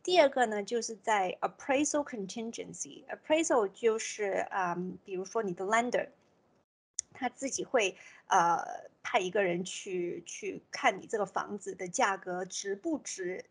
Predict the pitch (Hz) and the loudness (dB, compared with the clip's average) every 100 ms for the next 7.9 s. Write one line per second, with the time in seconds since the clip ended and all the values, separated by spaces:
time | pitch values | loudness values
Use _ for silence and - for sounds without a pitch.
0 | - 196 165 175 - - _ - 202 190 | -10 -6 -6 -6 -12 -20 _ -8 -4 -4
1 | 190 185 - - 175 175 165 - _ _ | -6 -10 -10 -6 -6 -6 -10 -16 _ _
2 | - 262 226 196 214 196 190 - 202 - | 0 2 2 0 0 0 -2 -4 -4 -4
3 | 185 185 185 190 185 175 - - 196 196 | -8 -6 -8 -6 -4 -4 -6 -10 -8 -8
4 | - - 208 190 - - - - - 240 | -12 -6 -6 -6 -10 -16 -18 -10 -4 -4
5 | 196 196 240 220 214 208 214 180 180 175 | -4 -8 -6 -4 -2 -2 -2 -4 -8 -10
6 | 175 190 185 - 214 196 185 208 208 - | -8 -6 -6 -6 -6 -6 -6 -4 -4 -2
7 | 220 208 - - - - 196 180 170 | 0 0 -2 -18 -18 -6 -2 0 -2